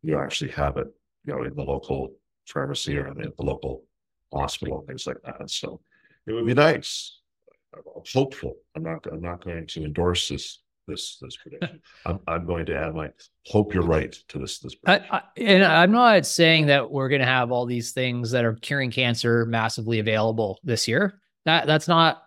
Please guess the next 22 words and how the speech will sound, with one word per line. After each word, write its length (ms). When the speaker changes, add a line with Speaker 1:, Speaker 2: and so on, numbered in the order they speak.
Speaker 2:
it, 180
it's 140
more 180
so, 540
I 140
think 580
this 220
could 180
be 100
the 140
story 640
of 140
the 100
year, 260
you 120
know, 180
that 340
this, 400
this, 360
the 80
hype 360
builds 520